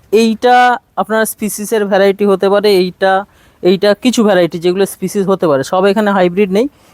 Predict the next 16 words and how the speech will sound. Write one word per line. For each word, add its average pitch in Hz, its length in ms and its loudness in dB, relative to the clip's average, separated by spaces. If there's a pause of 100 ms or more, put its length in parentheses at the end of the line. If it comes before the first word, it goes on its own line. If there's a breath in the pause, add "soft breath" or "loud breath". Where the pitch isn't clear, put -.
(120 soft breath)
এইটা 185 260 0
যেটা 185 200 0
দেখছেন, 185 300 -2
এটা 180 200 0
একটা 185 200 -2
স্পিসিস 170 440 -4
আছে, 180 420 -2
এইটা 160 280 -2
একটা 180 200 -4
স্পিসিস 170 400 -4
আছে, 175 220 0
এই 180 160 0
কার্নিভোরাস 190 640 0
যেগুলো 202 260 -2
আছে 202 220 -2
কলসপত্রী, 208 640 -4